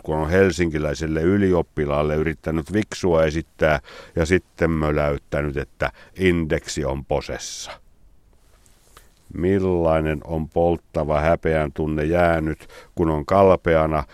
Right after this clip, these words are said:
ruskettuneiden joukossa ulkomaan uimarannan baarissa ulkomaan elävän edessä väärin sanonut, kun on olutta halunnut,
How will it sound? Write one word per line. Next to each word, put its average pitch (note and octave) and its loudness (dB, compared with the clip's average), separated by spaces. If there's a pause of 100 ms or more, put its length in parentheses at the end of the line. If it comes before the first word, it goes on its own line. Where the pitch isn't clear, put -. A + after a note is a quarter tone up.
(120)
ruskettuneiden D2+ -2
joukossa E2 0
ulkomaan E2 0
uimarannan D#2 0
baarissa F2 2
ulkomaan E2 0 (160)
elävän F2 2
edessä E2+ -4
väärin F2 4
sanonut, F2+ 0 (320)
kun E2+ -2
on E2+ 0
olutta F#2 2
halunnut, F2 2